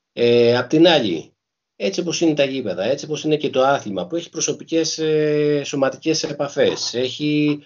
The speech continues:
για παράδειγμα, πανηγυρίζει ένας παίχτης, βάζει ένα γκολ ένας παίχτης, πάνε όλοι, τον αγκαλιάζουν και αυτά. Το ποδόσφαιρο είναι άθλημα επαφών, συνέχεια, ε, συνεχών επαφών. Είναι επικίνδυνο. Ποιος παίρνει την ευθύνη τώρα να πει να γίνει ξανά,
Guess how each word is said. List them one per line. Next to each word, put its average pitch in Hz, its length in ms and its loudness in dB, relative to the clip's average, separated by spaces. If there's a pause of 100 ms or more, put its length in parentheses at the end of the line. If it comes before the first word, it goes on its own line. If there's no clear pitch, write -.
για 139 160 0
παράδειγμα, 143 560 4
πανηγυρίζει 143 540 0
ένας 143 200 2
παίχτης, 147 320 -4
βάζει 143 200 2
ένα 139 140 0
γκολ 135 160 -2
ένας 127 180 -2
παίχτης, - 360 -12
πάνε 147 240 0
όλοι, 147 260 0
τον 143 180 -4
αγκαλιάζουν 135 460 0
και 143 60 -6
αυτά. 120 240 -8
Το 120 340 0
ποδόσφαιρο 123 360 -2
είναι 214 340 -2 (260)
άθλημα 208 360 0
επαφών, 185 580 2 (140)
συνέχεια, 202 520 -2
ε, 139 140 2
συνεχών 147 440 -4
επαφών. 180 560 -4 (420)
Είναι 220 180 4
επικίνδυνο. 180 680 2 (160)
Ποιος 226 180 -4
παίρνει 175 240 2
την 131 100 -2
ευθύνη 117 440 0
τώρα 104 380 -4
να 95 160 -8
πει 104 140 -4
να 101 120 -4
γίνει 95 580 -6
ξανά, 90 600 -6